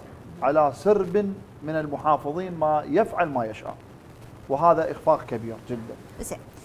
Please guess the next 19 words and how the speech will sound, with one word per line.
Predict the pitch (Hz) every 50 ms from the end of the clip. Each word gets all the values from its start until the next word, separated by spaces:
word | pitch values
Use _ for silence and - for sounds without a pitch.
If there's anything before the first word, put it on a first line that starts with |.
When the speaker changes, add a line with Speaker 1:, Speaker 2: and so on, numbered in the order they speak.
| - - -
Speaker 2:
أستاذ | 294 - - 269 185 -
علي، | 151 185 180 185 - -
إذن | 247 277 277 269
الحكومة | 262 - 285 277 - - 320 302 277 277 277 - -
أخفقت | 233 - - - 247 - 254 247 -
في | - 226 196
ملفين | 190 190 185 180 175 175 - 202 190 202 220 233 226 - -
كبيرين، | 190 165 156 170 160 151 143 - - - -
هسه | 180 - - 208 175 185
العلاقات | 196 202 202 208 - 247 226 220 -
الخارجية | 190 - - 196 185 185 185 175 196 214
والقواعد | 196 180 - - 180 185 202 196 190
الأمريكية، | 185 180 - 180 190 185 185 185 - - 220 208 208 208 208 208 - - - - - - - - - - - -
السيد | 254 - - 330 269 233 208 - - - - - - - -
عبد | 202 185 214
الرحمن | 214 220 - - 247 240 226
يقول | 214 180 185 156 - -
أكو | 220 - - 180
بيها | 165 160 156 160